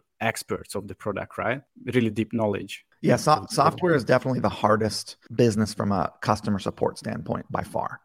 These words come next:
Speaker 1: Let's talk about, uh, Boom, your e-commerce company. Uh, when did you start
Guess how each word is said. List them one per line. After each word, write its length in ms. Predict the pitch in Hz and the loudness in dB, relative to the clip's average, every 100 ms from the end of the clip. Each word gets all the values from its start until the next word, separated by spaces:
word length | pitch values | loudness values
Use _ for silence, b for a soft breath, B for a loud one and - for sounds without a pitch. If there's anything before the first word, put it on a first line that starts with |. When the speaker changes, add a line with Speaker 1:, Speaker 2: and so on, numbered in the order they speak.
| - | 0
Speaker 1:
Let's 200 | 151 - | 0 4
talk 180 | 220 - | 2 8
about, 420 | 185 143 135 - | 12 12 8 6
uh, 500 | 139 123 113 107 - - - | 6 8 8 6 2 -6 -8
Boom, 540 | 120 120 131 175 196 | 0 4 4 2 0
your 480 | 127 113 110 113 131 | 2 6 6 4 0
e-commerce 600 | - 120 - 117 117 113 | -4 -2 0 0 0 -2
company. 480 | - 123 120 139 185 _ _ _ | -4 -2 0 0 -2 _ _ _
Uh, 180 | 117 113 | -2 -2
when 400 | 123 143 180 185 | 4 4 4 2
did 140 | 185 | 0
you 100 | 175 | 0
start 400 | 165 - 143 117 | -2 8 8 8